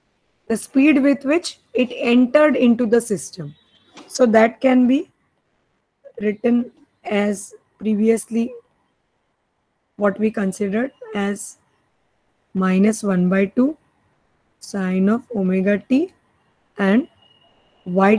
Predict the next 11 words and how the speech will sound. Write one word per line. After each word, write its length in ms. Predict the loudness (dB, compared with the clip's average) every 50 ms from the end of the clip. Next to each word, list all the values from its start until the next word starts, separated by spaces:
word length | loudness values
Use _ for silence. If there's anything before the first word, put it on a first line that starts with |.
| 0 0
two 220 | 2 2 2 2
as 500 | 0 -2 -2 -2 -2 -4 -6 -10 -14 -18 _ _ _ _ _ _ _ _ _ _ _ _ _ _ _ _ _ _ _ _ _ _ _ _ _ _ _ _ _ _ _ _ _ _ _ _ _ _ _ _ _ _ _ _ _ _ _ _ _ _ _ _ _ _
one 320 | -12 -6 -2 0 0 0 0
by 180 | 0 -2 -4 -6 -4
two. 240 | -4 -6 -4 -6 -8 _ _ _ _ _ _ _ _ _ _ _ _ _ _ _ _ _ _ _ _ _ _ _ _ _ _ _ _ _ _ _ _ _ _ _ _ _ _ _ _ _ _ _ _ -10
I 100 | -6 -4
missed 360 | -4 -4 -6 -8 -12 -14 -4 0
A 200 | 0 2 2 2
over 220 | 0 0 0 0 0
here, 320 | 0 0 -2 -2 -4 -6 -10 _ _
sorry. 380 | -20 -18 -18 -18 -18 -20 _